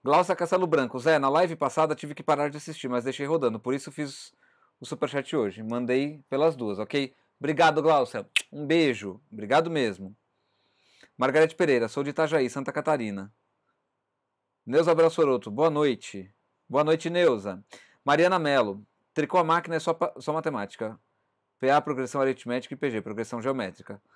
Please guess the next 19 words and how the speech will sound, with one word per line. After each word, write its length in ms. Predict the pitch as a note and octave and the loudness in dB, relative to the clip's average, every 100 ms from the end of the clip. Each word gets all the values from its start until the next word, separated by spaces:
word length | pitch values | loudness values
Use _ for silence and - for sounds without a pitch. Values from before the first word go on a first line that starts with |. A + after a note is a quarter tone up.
| _ _ | _ _
Só 160 | - | -6
não 200 | C3 C3 | -4 -2
lembro 200 | C3+ D3 | -2 -4
qual 200 | - D3 | -2 -2
encaixa 280 | D3 C#3+ D3+ | -2 -6 -6
melhor. 380 | D3+ D3+ G2 F#2 _ _ _ _ _ _ _ | -4 -2 -4 -6 _ _ _ _ _ _ _
Eu 140 | A#2+ C3+ | -2 0
faço 300 | D3 D3 D3 | 0 0 -2
mó 140 | D#3 | -4
tricô 280 | E3 E3 D#3+ | -4 0 2
à 60 | C3+ | 2
mão, 240 | C3+ D#3+ | 0 -4
sempre 320 | D#3+ E3 D#3+ | -6 -8 -8
começando 460 | E3+ D#3 - D3 D3+ | -6 -6 -4 -8 -6
com 160 | D#3+ | -8
um 40 | D3+ | -6
por 180 | C#3+ C3 | -6 -6
um 80 | C#3 | -6
tubular. 440 | D3 D3 G2 | -4 -2 -2